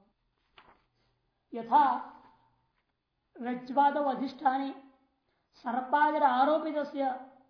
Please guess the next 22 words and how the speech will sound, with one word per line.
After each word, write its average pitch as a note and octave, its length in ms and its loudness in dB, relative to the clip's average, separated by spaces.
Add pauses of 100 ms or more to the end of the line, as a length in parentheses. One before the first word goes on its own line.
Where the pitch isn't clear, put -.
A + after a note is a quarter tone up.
दर्शनात्, A#3+ 760 -4 (360)
क्योंकि B3 180 -6
रज्ज्वादि A#3 500 0
अधिष्ठान C4+ 600 -2
में B3 240 -10 (260)
हम A3+ 140 -12
क्या A3+ 220 -6
देख C4 240 -6
रहे C4+ 120 -4
हैं? D#4 460 -4 (1500)
सर्पादि C4 520 -2 (340)
आरोपित A#3+ 680 -6
वस्तु A3+ 180 -12
का A3+ 60 -10
दर्शन G#3+ 340 -12
कर A3 140 -10
रहे G#3 200 -12
हैं। G#3+ 260 -16 (380)
तस्य B3+ 320 -8
वस्तुतो B3 440 -8
दर्शनम A3+ 520 -6
प्रति B3 580 -8